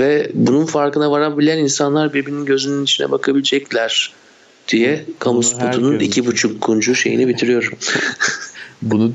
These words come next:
Speaker 2: bütün dünya insanları için söylüyorsun, değil mi? Hepimiz
Speaker 1: Ya,
Speaker 2: için.
Speaker 1: özellikle tabii ki bütün dünya insanları için söylüyorum ama belli bir, e,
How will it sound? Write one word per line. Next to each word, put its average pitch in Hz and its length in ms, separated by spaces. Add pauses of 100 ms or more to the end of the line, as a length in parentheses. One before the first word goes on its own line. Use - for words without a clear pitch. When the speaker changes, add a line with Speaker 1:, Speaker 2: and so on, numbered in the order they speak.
Speaker 2:
bütün 120 300
dünya 95 380
insanları 92 520
için 92 220
söylüyorsun, 95 500 (100)
değil 165 160
mi? 131 60 (340)
Hepimiz 104 580
Speaker 1:
Ya, 170 180
Speaker 2:
için. - 100
Speaker 1:
özellikle 185 720
tabii 180 340
ki 135 280
bütün 165 300
dünya 151 280
insanları 131 540
için 120 220
söylüyorum 143 480
ama 139 260 (400)
belli 147 600
bir, 196 420 (120)
e, 139 400